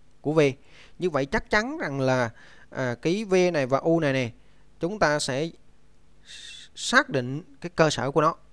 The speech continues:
Có nghĩa là từ cái không gian vector U này, à, các em xây dựng cái cơ sở của nó. Vì nó là một không gian vector hữu hàng chiều mà, cho nên chắc chắn nó sẽ có cái, à, một cái cơ sở,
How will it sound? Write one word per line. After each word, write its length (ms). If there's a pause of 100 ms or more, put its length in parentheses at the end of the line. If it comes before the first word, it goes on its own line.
(300)
Có 120
nghĩa 200
là 100
từ 260
cái 120
không 200
gian 140
vector 240
U 120
này, 200 (500)
à, 240
các 120
em 120
xây 220
dựng 280
cái 120
cơ 140
sở 180
của 100
nó. 120 (280)
Vì 220
nó 160
là 100
một 100
không 160
gian 140
vector 200
hữu 140
hàng 140
chiều 160
mà, 160 (200)
cho 100
nên 160
chắc 200
chắn 180
nó 60
sẽ 140
có 480
cái, 320 (380)
à, 200
một 180
cái 120
cơ 120
sở, 420